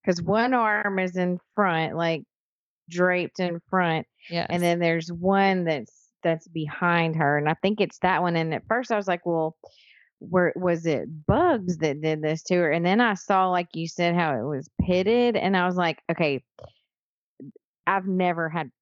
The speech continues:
Speaker 1: pits from
Speaker 2: <laughs>
Speaker 1: bug bites, and I think I've probably been bitten by every species of bug in Mississippi, and I
Speaker 2: Right.
Speaker 1: just have never seen,"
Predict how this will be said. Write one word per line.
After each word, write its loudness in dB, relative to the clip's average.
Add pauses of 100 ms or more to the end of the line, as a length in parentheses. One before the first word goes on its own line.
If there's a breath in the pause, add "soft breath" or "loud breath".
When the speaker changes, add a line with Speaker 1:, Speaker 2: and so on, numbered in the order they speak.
(160)
Speaker 1:
pits -8 (100)
from -4
Speaker 2:
<laughs> -
Speaker 1:
bug -4
bites, -4
and -2
I 0
think -4
I've -4
probably 0
been -2
bitten 0
by 0
every -4 (380)
species 0
of -2
bug 2
in -6
Mississippi, -10
and 0
I 6 (120)
Speaker 2:
Right. -4
Speaker 1:
just -4
have -6
never 2
seen," 0